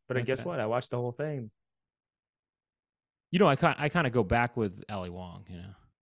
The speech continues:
Speaker 1: You go back where?
Speaker 2: <laughs> I go back, I go back to my place, you know what I'm saying? No, I'm just kidding. I go, I go back to, uh, I, uh, you know, we,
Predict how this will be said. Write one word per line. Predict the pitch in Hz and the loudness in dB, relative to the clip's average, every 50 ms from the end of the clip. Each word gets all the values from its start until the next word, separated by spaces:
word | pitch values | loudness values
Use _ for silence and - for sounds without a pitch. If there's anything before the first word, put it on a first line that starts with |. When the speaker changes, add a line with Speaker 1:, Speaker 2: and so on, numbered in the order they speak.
| _ _ _ _ _ _ _ _ _ _ _ _ _ | _ _ _ _ _ _ _ _ _ _ _ _ _
Speaker 1:
You | 123 | -6
go | 120 123 | -6 -4
back | 110 113 127 110 107 - | -2 -2 -2 -2 -2 -4
where? | 120 113 95 85 90 - _ _ _ _ _ _ _ _ _ _ _ _ _ - | -4 -4 -4 -8 -12 -20 _ _ _ _ _ _ _ _ _ _ _ _ _ -4
Speaker 2:
<laughs> | - - - - - - - - _ _ _ _ _ _ - - - - | -2 -2 -2 -4 -10 -16 -20 -20 _ _ _ _ _ _ -20 -20 -10 -2
I | 131 147 | -2 2
go | 117 151 156 | 4 6 8
back, | - 147 139 135 123 113 | 8 8 8 6 4 2
I | 123 131 | 0 0
go | 131 135 | 2 2
back | 117 123 113 - | 2 2 0 0
to | 110 | -2
my | 101 104 120 127 | -2 -2 -2 -2
place, | - - 107 - 101 - - | -2 -4 -6 -6 -8 -8 -8
you | 117 | -6
know | 110 107 | -4 -4
what | 107 | -4
I'm | 107 | -6
saying? | - - 123 120 123 123 104 | -6 -6 -6 -6 -6 -6 -6
No, | 120 120 | -4 -4
I'm | 113 | -4
just | 101 - | -4 -4
kidding. | - 107 98 95 - | -4 -4 -2 0 0
I | 123 127 | 0 2
go, | 123 135 135 127 120 - | 4 4 4 2 2 0
I | 131 135 | -2 0
go | 131 151 156 | 2 2 4
back | 123 156 139 139 135 - | 6 6 6 6 4 0
to, | - - - 135 123 117 | -2 -4 -2 0 0 2
uh, | 110 110 104 95 - - - - - - - - _ _ _ - | 0 0 0 -2 -4 -8 -16 -20 -20 -20 -20 -20 _ _ _ -10
I, | 104 101 101 101 101 | -8 -6 -6 -6 -6
uh, | 101 101 98 95 95 92 - | -4 -6 -6 -6 -8 -8 -2
you | - 160 | 2 2
know, | 156 143 | 4 4
we, | 127 131 131 131 - | 4 2 0 -2 -6